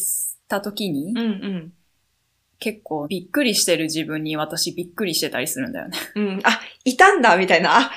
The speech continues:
Speaker 1: 「えー」みたいな。
Speaker 2: あ、そうそうそうそう。それは思う。
Speaker 1: 実はまだいっぱいいるんだって気づいてちょっと悲しくなったりするね。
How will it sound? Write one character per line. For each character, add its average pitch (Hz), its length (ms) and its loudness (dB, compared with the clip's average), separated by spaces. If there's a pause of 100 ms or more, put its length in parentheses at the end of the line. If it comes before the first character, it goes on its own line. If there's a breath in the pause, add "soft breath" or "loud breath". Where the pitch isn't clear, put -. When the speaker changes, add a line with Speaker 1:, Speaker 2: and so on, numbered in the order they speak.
Speaker 1:
「え 311 420 4
ー」 302 40 0
み 240 120 4
た 185 140 6
い 170 60 0
な。 156 120 6
Speaker 2:
あ、 403 40 8
そ 403 220 8
う 403 40 10
そ 311 180 2
う 302 40 0
そ 302 220 -2
う 302 40 -6
そ 247 280 4
う。 - 140 -8 (400 loud breath)
そ 269 200 -4
れ 269 160 2
は 269 160 0
思 254 680 -4
う。 - 20 - (240)
Speaker 1:
実 208 280 -6
は 214 340 4
ま 214 140 0
だ 214 100 4
い 165 140 0
っ - 60 -20
ぱ 214 140 2
い 220 60 2
い - 20 -2
る 247 120 -2
ん 226 100 -2
だ 170 180 2
っ 156 100 -10
て - 100 -20
気 165 120 -14
づ 170 80 -8
い 160 80 -6
て 160 60 -16
ち - 100 -2
ょ - 20 -14
っ - 80 -14
と - 140 -8
悲 170 100 -6
し - 120 -6
く 190 80 -8
な 185 100 -6
っ 196 100 -12
た - 100 -4
り - 60 -10
す - 140 -10
る - 100 -16
ね。 - 240 -16